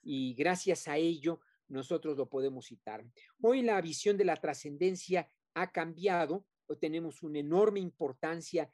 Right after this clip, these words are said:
en conservar, en conservarlo todo o en conservar lo más posible, y quizás también sería oportuno después reflexionar sobre el otro extremo, pero me detengo ahí para contestar tu segunda pregunta.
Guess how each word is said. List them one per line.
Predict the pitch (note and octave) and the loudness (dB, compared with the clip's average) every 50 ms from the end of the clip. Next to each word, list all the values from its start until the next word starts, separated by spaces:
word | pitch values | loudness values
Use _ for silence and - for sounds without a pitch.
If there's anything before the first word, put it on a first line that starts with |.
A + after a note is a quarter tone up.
| _ _ _ | _ _ _
en | - B2 B2+ | -10 -10 -6
conservar, | - C3+ C3 B2+ - - B2+ A#2+ C#3+ D3+ D#3+ F3+ F3+ - _ _ _ | -4 -4 -4 -4 -6 -8 -6 -2 0 0 0 0 -2 -6 _ _ _
en | - C#3+ | -12 -6
conservarlo | C3+ - C3+ B2+ - B2 B2 D#3 F3 F3+ F#3 F#3 E3 D3+ C#3+ - _ | -4 -4 -4 -4 -4 -4 0 2 2 2 2 2 2 2 2 2 _
todo | - F#3+ F#3+ F3+ C#3+ D#3 D#3 D3+ - _ _ _ | 6 6 8 6 6 4 2 0 -2 _ _ _
o | D3 C3+ C#3 | 0 2 2
en | C3 B2+ | 2 0
conservar | C#3+ C3+ C3 - C3+ B2 C#3+ E3+ F3 E3+ | -4 -4 -4 -6 -6 -4 -2 -2 -2 -2
lo | D#3+ C3+ | -2 -4
más | C#3+ E3+ E3+ - | -4 -6 -8 -8
posible, | - - F3 D#3 - - F3 D#3+ C#3 C#3 C#3+ D3 C3+ - _ _ _ _ _ | -8 -8 -8 -8 -8 -10 -10 -8 -2 0 0 0 0 -6 _ _ _ _ _
y | G3 F#3 | -10 -8
quizás | - G3+ F#3 - - B3 B3+ B3 - | -8 -8 -6 -2 -2 -2 -2 -2 -2
también | - G#3 F#3 F3+ A3+ A#3+ | -4 -4 -2 -2 -4 -4
sería | F#3 - F#3+ F3+ F#3+ G#3 G3+ | -2 -2 -2 0 2 2 2
oportuno | G3 F#3 - F#3+ F3+ E3+ - _ _ - G3 F#3 F3+ E3+ E3 D#3+ D#3 _ _ _ _ _ | 2 0 -2 -2 -4 -4 -4 _ _ -4 -2 -2 -2 -2 -4 -4 -4 _ _ _ _ _
después | _ D#3+ D#3 C3+ - - - F#3 F#3 E3+ | _ -2 -2 -2 -2 0 0 0 0 0
reflexionar | F3 E3 - E3 - - - F3 D#3+ D#3+ - B2+ B2 _ _ _ | -4 -6 -6 -6 -8 -6 -4 -4 -2 0 -2 -2 -4 _ _ _
sobre | _ - - - E3+ D#3 C#3 C#3 | _ -20 -4 -2 0 2 2 2
el | C#3+ D#3 | 4 4
otro | F3 E3+ - D3+ C#3+ | 4 2 2 0 -2
extremo, | - - - - C3+ A#2+ G#2+ G#2 G#2 G2+ - _ _ _ _ _ | -2 -4 -8 -6 -4 -4 -4 -4 -8 -14 -16 _ _ _ _ _
pero | - C#3+ C#3+ D3+ | 0 0 2 2
me | D3+ C#3+ | 2 2
detengo | D3 D3 D3 - G#3+ G#3 F#3 F#3+ | 2 2 2 0 0 2 2 2
ahí | E3+ E3 F3 F3+ F3+ - _ _ _ _ _ _ | 2 2 2 -2 -4 -8 _ _ _ _ _ _
para | D#3+ D3 D3 C#3+ | -4 -2 -2 -4
contestar | - D3 C#3 C3 D3 C3+ - _ F3+ F3 E3+ E3 | -4 -8 -10 -8 -10 -10 -4 _ 2 2 2 0
tu | - D#3+ | -2 -8
segunda | C3 - C#3+ C#3 D3+ D3 C#3+ C3 - | -12 -10 -10 -8 -4 -4 -4 -4 -4
pregunta. | - B2 A2 G#2+ G#2+ G#2 G2+ - - G#2+ G#2+ | -6 -6 -6 -8 -10 -14 -12 -10 -10 -10 -10